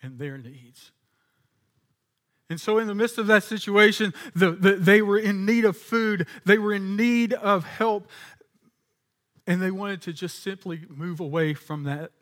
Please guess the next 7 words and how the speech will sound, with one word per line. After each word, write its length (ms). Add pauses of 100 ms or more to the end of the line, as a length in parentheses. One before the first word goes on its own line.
(1080)
situation. 720 (720)
In 80
verse 300
thirty-seven, 640
it 80
says 340
this, 400